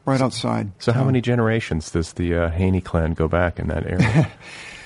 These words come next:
Speaker 1: Uh, I think to the seventeenth century. So we've been here a long time.
Speaker 2: Hmm.
Speaker 1: Yeah.
Speaker 2: From?
Speaker 1: Uh, from England and, uh, Ireland, Scotland.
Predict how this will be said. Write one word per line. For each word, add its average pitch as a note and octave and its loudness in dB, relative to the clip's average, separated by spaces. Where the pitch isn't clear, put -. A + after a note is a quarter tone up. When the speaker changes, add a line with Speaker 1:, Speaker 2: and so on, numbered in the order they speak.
Speaker 1:
Uh, C#3 4
I D#3 4
think G#3 4
to G#3 2
the D#3+ 6
seventeenth C#3 4
century. A#2+ 2
So C3 0
we've B2+ 4
been B2+ 6
here A#2+ 6
a A#2 4
long A#2 2
time. A2+ -2
Speaker 2:
Hmm. F#2 2
Speaker 1:
Yeah. A#2 -4
Speaker 2:
From? G2 2
Speaker 1:
Uh, D3+ 4
from D3+ 2
England D#3+ 4
and, C3 2
uh, B2 0
Ireland, A#2+ 2
Scotland. A2+ -2